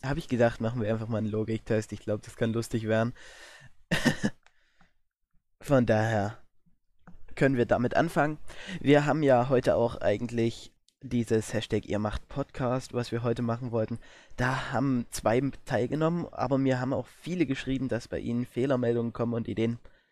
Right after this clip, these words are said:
nicht wegschicken kann, so wie es bei mir auch ist. Von daher müssen wir das mal später machen. Wir spielen diese zwei Parts, bei denen es geklappt hat, heute ab. Aber den, aber dann müssen wir halt mal gucken, woran das liegt und das vielleicht mal in einer anderen Folge machen. Max,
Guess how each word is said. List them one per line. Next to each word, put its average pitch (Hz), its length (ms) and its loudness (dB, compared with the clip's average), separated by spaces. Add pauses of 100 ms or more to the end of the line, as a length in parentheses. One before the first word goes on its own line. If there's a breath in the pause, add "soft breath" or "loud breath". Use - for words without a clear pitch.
(240 soft breath)
nicht 120 260 -2
wegschicken 107 440 -4
kann, 110 220 -4
so 113 160 -4
wie 113 60 -2
es 113 100 -4
bei 107 120 -2
mir 110 260 -2
auch 117 160 0
ist. - 300 -6 (360)
Von 120 260 -2
daher 113 500 2 (240)
müssen 127 280 -2
wir 120 80 4
das 110 140 0
mal 104 260 -2 (460)
später 123 480 0
machen. 117 260 0
Wir 113 80 0
spielen 110 300 -4
diese 104 180 -4
zwei 98 240 -2
Parts, 101 300 -4
bei 98 120 -2
denen 104 140 -4
es 104 60 -10
geklappt - 380 -10
hat, 98 120 -4
heute 101 240 -2
ab. - 160 0 (800 loud breath)
Aber 127 260 4
den, 117 300 2 (160)
aber 117 260 4
dann 113 380 2
müssen 117 240 -2
wir 107 120 -2
halt 101 200 -4
mal 92 380 -4 (180)
gucken, 120 300 -2
woran 104 260 -4
das 104 160 -6
liegt 113 320 -4
und 113 160 -6
das - 80 -10
vielleicht - 340 -6
mal 73 60 -8
in - 80 -10
einer 58 100 -8
anderen 82 200 -6
Folge - 280 -4
machen. 67 320 -8 (300)
Max, - 420 -6